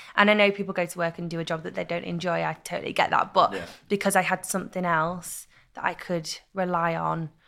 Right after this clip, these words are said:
Speaker 1: I was earning roughly my monthly salary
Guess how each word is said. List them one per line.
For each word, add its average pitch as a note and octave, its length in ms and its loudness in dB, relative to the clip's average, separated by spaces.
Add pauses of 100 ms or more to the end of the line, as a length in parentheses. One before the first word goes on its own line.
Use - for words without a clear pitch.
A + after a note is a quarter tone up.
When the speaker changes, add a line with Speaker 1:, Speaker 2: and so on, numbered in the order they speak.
(380)
Speaker 1:
I G3+ 120 8
was G3+ 180 2 (100)
earning G3+ 800 4 (1700)
roughly A3 460 4
my F#3 440 4
monthly G3 380 -2
salary E3 760 0